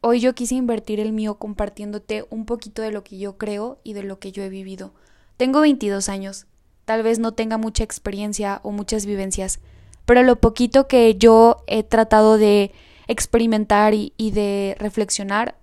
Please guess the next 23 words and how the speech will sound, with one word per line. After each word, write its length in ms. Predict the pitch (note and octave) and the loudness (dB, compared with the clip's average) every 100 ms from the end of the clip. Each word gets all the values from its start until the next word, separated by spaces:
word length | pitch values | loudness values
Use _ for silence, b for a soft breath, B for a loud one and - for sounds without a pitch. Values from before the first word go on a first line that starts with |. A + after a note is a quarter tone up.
| - | -6
la 160 | A3 | -4
verdad 220 | G3+ G#3 | -2 -2
es 100 | G3+ | -4
que 120 | - G#3 | -6 -6
lo 220 | G3+ - | -6 -6
atesoro 420 | G#3 - G3+ G3+ | -8 -8 -8 -8
en 80 | G3+ | -8
mi 80 | G#3 | -10
corazón. 560 | - G3 G3 G3+ G3+ - _ _ _ _ _ _ _ _ _ _ C#4 | -8 -8 -6 -8 -10 -16 _ _ _ _ _ _ _ _ _ _ -2
Y 100 | A#3+ | 2
creo 420 | C#4 C#4 D4+ E4+ | 6 10 10 10
honestamente 560 | D#4+ C#4+ D4+ D4+ C#4+ | 6 2 2 2 0
que 80 | D4 | 0
a 40 | C#4+ | 0
final 280 | A#3 G#3 | 0 -2
de 100 | G#3 | -4
cuentas 380 | G#3+ A3+ A3 A3 | -4 -4 -2 -2
de 80 | G#3+ | -2
eso 120 | G3+ | -4
se 120 | G3+ G#3+ | -6 -6
trata 300 | G3 F#3+ G3 | -8 -8 -10
la 80 | |
vida, 300 | - - G3+ | -10 -12 -12